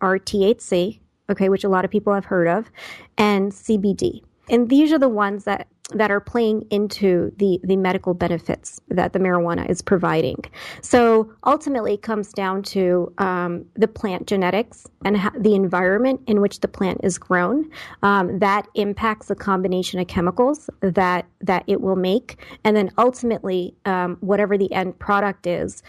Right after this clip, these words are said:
i-, it'll have whatever, whatever plant the ultimate product is derived from, it'll have that combination of chemicals.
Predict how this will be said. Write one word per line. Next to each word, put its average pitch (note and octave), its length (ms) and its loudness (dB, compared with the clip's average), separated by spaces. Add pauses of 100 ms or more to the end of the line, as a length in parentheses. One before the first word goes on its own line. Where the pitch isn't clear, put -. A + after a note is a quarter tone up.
(240)
i-, - 40 4
it'll A3 300 4
have G3+ 380 0
whatever, A#3 500 0 (160)
whatever G#3 420 -2
plant D#4 600 -2
the A3+ 120 -2
ultimate A3 360 -2
product A3 380 -2
is F#3 120 -10
derived G3+ 400 0
from, F#3 160 -10
it'll G3+ 140 -2
have F#3+ 220 -4
that G#3+ 200 0
combination F#3 480 -8
of F3+ 60 -10
chemicals. C#4+ 540 -2